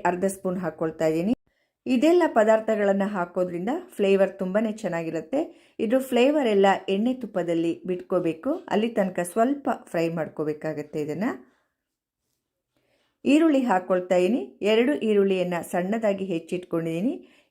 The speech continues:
ಈರುಳ್ಳಿ ಹಾಕ್ಕೊಳ್ತಾ ಇದ್ದೀನಿ. ಈರುಳ್ಳಿನ ಸ್ವಲ್ಪ ಫ್ರೈ ಮಾಡಿದ ನಂತರ ಮೆಣಸಿನ್ಕಾಯಿ ಕೂಡ ಇವಾಗಲೇ ಹಾಕ್ಕೋಬೇಕು.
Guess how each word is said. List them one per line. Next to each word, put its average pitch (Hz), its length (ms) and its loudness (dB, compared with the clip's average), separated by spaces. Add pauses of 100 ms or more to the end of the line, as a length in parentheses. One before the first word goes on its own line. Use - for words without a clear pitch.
ಈರುಳ್ಳಿ 220 380 2
ಹಾಕ್ಕೊಳ್ತಾ 165 520 -4
ಇದ್ದೀನಿ. 180 260 -2 (400)
ಈರುಳ್ಳಿನ 233 540 0 (180)
ಸ್ವಲ್ಪ 247 380 -6 (180)
ಫ್ರೈ 180 260 0
ಮಾಡಿದ 165 340 -2
ನಂತರ 160 360 -6 (580)
ಮೆಣಸಿನ್ಕಾಯಿ 220 680 0
ಕೂಡ 170 220 0 (320)
ಇವಾಗಲೇ 170 360 -2
ಹಾಕ್ಕೋಬೇಕು. 151 720 -6